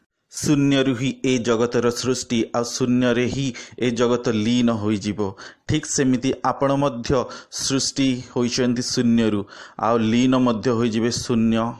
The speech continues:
ଶୂନ୍ୟ, ଶୂନ୍ୟ, ଶୂନ୍ୟ,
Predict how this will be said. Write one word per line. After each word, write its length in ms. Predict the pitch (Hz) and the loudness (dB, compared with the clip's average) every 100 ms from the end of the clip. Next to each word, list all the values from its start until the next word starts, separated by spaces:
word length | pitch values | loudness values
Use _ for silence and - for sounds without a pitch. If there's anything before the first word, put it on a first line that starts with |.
| - | -16
ଶୂନ୍ୟ, 640 | - - 135 120 117 113 113 - - | -14 -2 2 4 4 4 0 -6 -14
ଶୂନ୍ୟ, 680 | - - 123 110 110 107 107 - _ | -12 -4 0 2 2 0 -2 -8 _
ଶୂନ୍ୟ, 560 | - - 120 110 107 | -14 -6 0 0 0